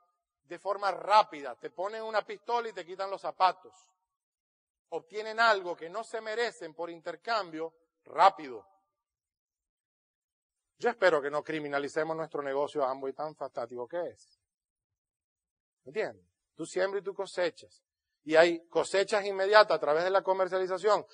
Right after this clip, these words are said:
pero hay unas inmediatas, unos beneficios que son impresionantes con el uso de los productos.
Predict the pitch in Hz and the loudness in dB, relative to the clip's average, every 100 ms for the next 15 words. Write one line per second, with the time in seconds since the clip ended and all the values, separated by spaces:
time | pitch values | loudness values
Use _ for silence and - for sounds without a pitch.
0 | - _ 165 165 214 226 220 208 202 240 | -20 _ 2 2 2 0 -2 0 8 10
1 | 226 135 139 196 202 202 185 202 202 180 | 10 6 -2 -2 0 -2 -2 -2 -2 -2
2 | 180 190 190 180 202 240 214 175 160 151 | -4 -4 -4 -2 -2 -2 -2 -2 0 2
3 | 139 - 123 113 104 - - | 0 0 -4 -4 -10 -20 -20